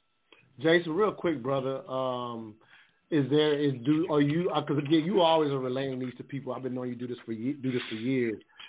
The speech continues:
Um, are you in a position where people can reach out to you? I just wanna highlight that real quick,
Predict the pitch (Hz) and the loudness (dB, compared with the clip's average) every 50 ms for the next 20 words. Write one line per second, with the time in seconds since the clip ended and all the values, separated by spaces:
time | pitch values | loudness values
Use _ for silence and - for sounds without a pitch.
0 | - _ - 139 131 127 123 117 113 117 117 - - 143 139 139 139 160 180 170 | -8 _ 4 4 4 4 4 0 -2 -6 -8 -4 0 2 4 6 6 6 6 6
1 | 160 147 139 131 135 160 156 - 160 139 131 139 139 135 131 131 127 123 120 123 | 4 0 -2 -2 -2 -2 -2 -2 -4 -4 -2 0 0 0 0 -2 -2 -4 -6 -8
2 | _ _ _ _ - 156 160 143 - 139 - 139 123 123 151 151 143 156 139 135 | _ _ _ _ -6 -6 -6 -6 -6 -8 -6 -4 -2 -2 -2 0 2 2 2 2
3 | 139 - - 123 127 139 156 156 147 135 135 151 143 135 120 104 117 143 139 131 | 0 -4 -8 -4 0 2 4 4 4 4 2 2 0 0 0 0 0 0 2 2
4 | 131 131 131 - 143 131 120 117 127 135 135 127 - - 151 139 | 4 2 2 2 0 -2 -2 -2 0 0 0 0 0 -2 -4 -4